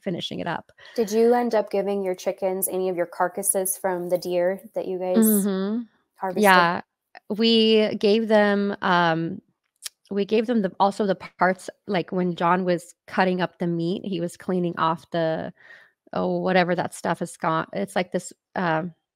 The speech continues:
Speaker 1: the stuff that doesn't taste good. You, you have to, like, cut off certain parts of it. It's like this,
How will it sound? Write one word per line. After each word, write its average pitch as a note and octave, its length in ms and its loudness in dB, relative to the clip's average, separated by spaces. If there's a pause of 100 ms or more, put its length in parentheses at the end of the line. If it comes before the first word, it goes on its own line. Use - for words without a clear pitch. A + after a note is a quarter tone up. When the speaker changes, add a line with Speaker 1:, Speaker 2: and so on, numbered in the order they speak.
Speaker 1:
the A3+ 100 2
stuff B3+ 280 4
that G#3 80 0
doesn't F#3 280 0
taste - 320 -6
good. A3 420 0
You, F#3 220 -6
you F#3+ 100 -2
have F#3+ 160 2
to, F#3 80 -4
like, D#3 200 -2
cut F3+ 200 2
off E3+ 200 4
certain - 320 -4 (320)
parts E3 320 2
of F3+ 120 -2
it. F#3 200 0
It's - 180 -6
like E3+ 160 0 (260)
this, F3+ 220 -4